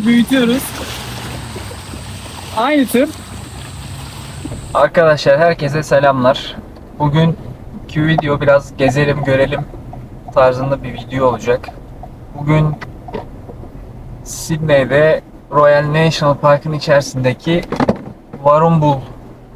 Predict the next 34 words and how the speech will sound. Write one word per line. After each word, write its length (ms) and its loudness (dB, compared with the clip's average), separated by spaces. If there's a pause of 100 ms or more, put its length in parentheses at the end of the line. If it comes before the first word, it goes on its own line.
(220)
diye 220 2
bir 140 2
piknik 440 -6
araya 340 8
var. 240 0 (760)
Oraya 320 6
geldik. 360 4
Şu 180 0
an 120 4
oranın 260 4
yoluna 360 2
giriş 320 -4
yaptık. 340 0
Yol 240 0
biraz 500 0 (680)
sıkıntılı, 760 0
o 160 4
yüzden 320 2 (180)
yavaş 340 4
yavaş 260 0
gideceğiz. 580 -4 (640)
Ee, 380 -12
ama 260 2
yer 260 4
çok 220 -2
güzel 340 2
bir 60 -8
yer. 280 2 (240)
Yaklaşık 560 -4
beş 180 -2
on 140 -2
dakika 300 -2
bir 120 2
aşağıya 580 4